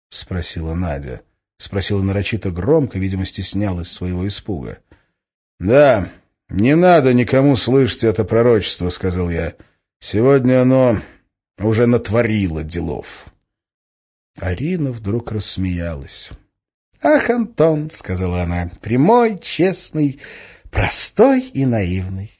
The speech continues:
Ты так и не понял". "Папочка, мне кажется, что пророчество открывается при разрушении кубка", — прошептала Надя.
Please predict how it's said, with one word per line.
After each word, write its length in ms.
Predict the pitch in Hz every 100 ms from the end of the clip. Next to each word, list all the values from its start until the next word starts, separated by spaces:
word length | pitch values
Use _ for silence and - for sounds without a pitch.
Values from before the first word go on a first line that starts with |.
| - -
Ты 120 | - 226
так 280 | 262 262
и 60 | 269
не 140 | 277
понял". 640 | 254 302 330 302 98 80 _ _ _ _ _ _ _ _ -
"Папочка, 600 | 156 175 - - 104 98 _ _ _ _ _
мне 220 | 143 143 156
кажется, 420 | 185 180 160 156
что 180 | - 165
пророчество 720 | - 160 196 226 - - 156
открывается 840 | 147 160 151 156 170 165 - 160 - - _ _ _
при 180 | - 160
разрушении 800 | 165 156 165 160 - 180 175 175
кубка", — 840 | 175 - 165 123 - - - 120 - _ _ _
прошептала 760 | - 107 - 110 - - 98 98
Надя. 480 | 95 92 90 90